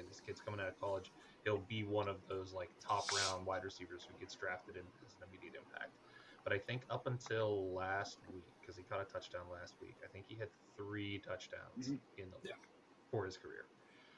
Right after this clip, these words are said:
Speaker 1: At a certain point, I j-, you just gotta hit the eject button, and for me, that was, like, week three of this season. <laughs> Um, and he
Speaker 3: Yeah.
Speaker 1: hasn't done enough, you know, and Russell Wilson hasn't shown me enough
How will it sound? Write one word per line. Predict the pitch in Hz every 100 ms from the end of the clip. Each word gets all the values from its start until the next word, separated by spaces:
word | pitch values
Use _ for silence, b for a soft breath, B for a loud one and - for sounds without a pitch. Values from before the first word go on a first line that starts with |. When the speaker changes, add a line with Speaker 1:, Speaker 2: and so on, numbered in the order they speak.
| b b b - - -
Speaker 1:
At | 107
a | 107
certain | - 117 107 107
point, | 107 98
I | 95
j-, | 92 -
you | 98
just | 98 95
gotta | 95 95
hit | 98 95
the |
eject | 92 - 110 -
button, | 120 139 139 - 95
and | 92
for | 98 101
me, | 98
that | 98 92
was, | 92 92
like, | 90 - -
week | 104 95
three | - 101
of | 90
this | 98 -
season. | 98 101 127 143 - -
<laughs> | - 151 - - - - - 104
Um, | 101 101 95 95 -
and | 104 104
he | 104 110
Speaker 3:
Yeah. | 123
Speaker 1:
hasn't | 120 113
done | 113
enough, | 107 104 104 - - - - -
you | 104
know, | 98 95
and | 95
Russell | 98 98 - 98
Wilson | 98 104 104
hasn't | 104 101 -
shown | 104 101
me | 95
enough | 95 92 92